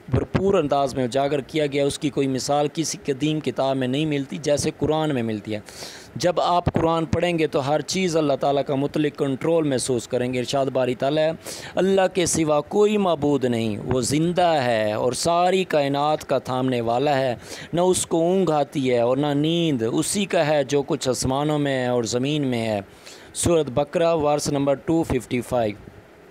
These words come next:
दो सौ पचपन। जिसने हर चीज़ को पैदा किया, हर मामले की तदबीर कर रहा हो, समात और बसारा जिसके इख्तियार में हो, रात और दिन को उद-,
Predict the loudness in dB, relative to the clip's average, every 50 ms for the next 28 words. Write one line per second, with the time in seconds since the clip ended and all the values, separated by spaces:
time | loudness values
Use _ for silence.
0 | -20 -20 -20 -20 -20 -20 -20 -20 -20 -20 -20 -16 -12 -6 -2 0 0 0 0 0
1 | 0 -2 -4 -2 -2 -4 -4 -4 -4 -12 -20 -20 -20 -18 -6 -4 -2 0 0 0
2 | 2 2 0 0 0 -2 -2 -2 -2 0 -2 -2 0 0 -2 2 2 0 0 0
3 | 0 -2 0 0 0 0 0 0 0 2 2 0 0 -2 -4 -2 -2 -2 -2 0
4 | 0 0 0 0 0 0 0 2 2 2 2 2 2 0 0 0 0 2 2 0
5 | 0 0 -2 -2 -2 -2 0 0 0 2 2 2 0 0 -2 -4 -2 -2 -2 -2
6 | -2 -2 -2 0 0 2 2 2 0 0 0 0 0 -2 -2 -4 -8 -20 -20 -20
7 | -20 -20 -20 -20 -20 -20 -20 -20 -20 -20 -20 -20 -20 -20 -20 -20 -20 -20 -20 -20
8 | -20 -20 -20 -20 -20 -20 -20 -20 -20 -20 -20 -20 -20 -20 -20 -20 -20 -20 -20 -20
9 | -20 -18 -8 -4 0 0 2 2 2 2 2 2 0 0 0 2 0 0 0 0
10 | 2 2 2 2 2 2 2 2 2 2 2 0 -2 -2 -4 -8 -8 -8 -8